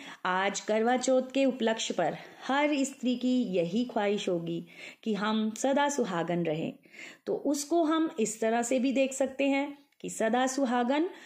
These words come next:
हे ईश्वर, हम सदा सदा अगर इस धरती पर बार बार भी आएं, तो हमें आपकी भक्ति रूपी सिंदूर, बिंदिया, चूड़ी मिलती रहे, भक्तों का संग मिलता रहे और सतगुरु जी ने जो हमारी बात चलाई है, जो हमें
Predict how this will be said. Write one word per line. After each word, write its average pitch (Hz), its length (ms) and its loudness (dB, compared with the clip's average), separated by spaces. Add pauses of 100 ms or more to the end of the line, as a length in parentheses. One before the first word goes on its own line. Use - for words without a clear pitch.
(220)
हे 214 140 4
ईश्वर, 294 560 2
हम 240 300 0
सदा 240 500 2
सदा 185 360 0
अगर 196 460 0
इस 269 200 -2
धरती 226 320 0
पर 233 200 0
बार 190 340 2
बार 277 280 2
भी 262 180 2
आएं, 226 500 0 (580)
तो 202 80 -4
हमें 185 380 -2
आपकी 202 480 -2
भक्ति 262 500 0
रूपी 233 380 -2
सिंदूर, 214 560 0
बिंदिया, 185 540 0
चूड़ी 185 480 -4
मिलती 175 460 -2
रहे, 175 400 0 (640)
भक्तों 202 400 0
का 302 180 2
संग 277 420 2
मिलता 208 400 2
रहे 160 320 0 (540)
और 285 320 4
सतगुरु 294 680 2
जी 254 240 0
ने 233 280 2
जो 226 240 2
हमारी 202 460 -2
बात 190 460 2
चलाई 180 400 2
है, 185 280 2
जो 226 200 0
हमें 208 440 -2